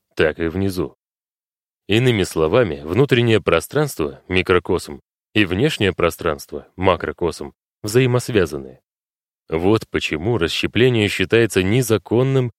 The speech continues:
во всей Вселенной. Взрывы атомных бомб создают огромный дисбаланс на Земле. Если творение уравновешивает землю, воздух, огонь, воду и эфир, то атомная бомба вызывает образование огромного количества огня в одном месте.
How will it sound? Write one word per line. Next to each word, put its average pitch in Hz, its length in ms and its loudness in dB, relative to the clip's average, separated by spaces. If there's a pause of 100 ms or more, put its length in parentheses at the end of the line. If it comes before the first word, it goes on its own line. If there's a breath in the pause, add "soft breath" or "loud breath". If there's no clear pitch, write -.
(140)
во 98 220 4
всей 82 280 -2
Вселенной. 67 640 -4 (1160)
Взрывы 143 440 2
атомных 87 440 0
бомб 139 260 2
создают 87 600 -2
огромный 135 460 2
дисбаланс 92 640 0
на 87 120 -2
Земле. 78 440 -6 (600)
Если 95 320 0
творение 87 580 2
уравновешивает 90 920 0
землю, 113 440 0
воздух, 90 560 0
огонь, 85 420 0
воду 95 340 -2
и 78 300 -6
эфир, 135 300 -4 (420)
то 101 140 4
атомная 113 480 2
бомба 123 300 2
вызывает 95 580 2
образование 101 640 2
огромного 120 720 2
количества 87 720 -2
огня 82 340 -4
в 104 100 -4
одном 101 280 -4
месте. 104 520 -6